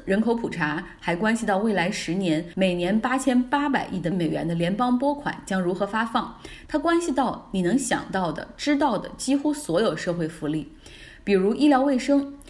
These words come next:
为低收入群体提供免费医保的 Medicaid。联邦政府会根据各州的人口数量和家庭收入情况进行拨款。有人会说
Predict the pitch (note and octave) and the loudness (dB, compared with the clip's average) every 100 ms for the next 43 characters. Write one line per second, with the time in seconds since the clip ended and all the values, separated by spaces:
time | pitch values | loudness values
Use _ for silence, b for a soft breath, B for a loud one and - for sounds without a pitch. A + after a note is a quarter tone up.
0 | B B - D#4 C#4+ F4 E4+ E4 C#4+ - | B B 2 4 4 2 2 0 0 -2
1 | F#3 A#3+ - - - G3 A3 A3 F3 - | 0 0 0 -4 -4 -2 2 2 0 -2
2 | - A#3+ A#3 C4 F3 - - - G3+ A3 | -2 -2 2 0 0 -4 -4 -2 0 0
3 | A#3 A#3+ A3+ - - B B B B F#3+ | 0 0 -2 -2 -12 B B B B 2
4 | G3+ D4 E4 E4+ F4+ C#4 - F#3+ F3+ B3+ | 4 4 2 2 2 0 -2 -4 2 2
5 | B3+ A#3 - C4 G#3 B3+ A3+ D#3+ G3+ A3+ | 2 0 0 0 2 0 0 0 0 -2
6 | E3 - B3+ G3 F3+ - - F3 A#3 B3 | -4 -4 -2 0 0 -2 -4 -2 -2 -2
7 | A3 G#3 C#4 C#4 G3 - C#3 - A#3 - | -4 -2 0 0 -2 -4 -6 -2 -2 -4
8 | - - F#3 E3+ E3+ G#3 G#3 - - - | -6 -4 -2 -2 -2 -2 -2 -6 -8 -18
9 | - B B B F3+ F3 G3+ B3 G#3+ A#3+ | -20 B B B 0 2 2 0 0 0
10 | B3+ B3+ | 0 -2